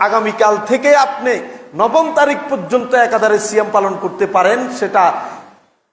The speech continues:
সাধারণ ঘোষণা দিয়ে আমরা বুঝতে পারলাম আমালুস সলের অন্তর্ভুক্ত হবে। কেউ যদি একাধারে রাখতে না পারেন, কমপক্ষে যাতে সে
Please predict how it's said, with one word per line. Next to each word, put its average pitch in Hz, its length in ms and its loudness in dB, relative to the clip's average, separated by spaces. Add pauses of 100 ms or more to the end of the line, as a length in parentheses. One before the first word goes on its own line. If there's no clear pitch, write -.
(180)
সাধারণ 254 500 2
ঘোষণা 226 320 -4
দিয়ে 208 220 0
আমরা 180 200 -2
বুঝতে 180 320 -8
পারলাম 147 520 0
আমালুস 196 440 0
সলের 220 300 2
অন্তর্ভুক্ত 175 540 -6
হবে। 123 280 -6 (340)
কেউ 294 200 4
যদি 302 220 0
একাধারে 262 460 2
রাখতে 233 360 -2
না 247 280 2
পারেন, 269 300 2 (380)
কমপক্ষে 240 880 0 (280)
যাতে 202 340 2
সে 220 360 0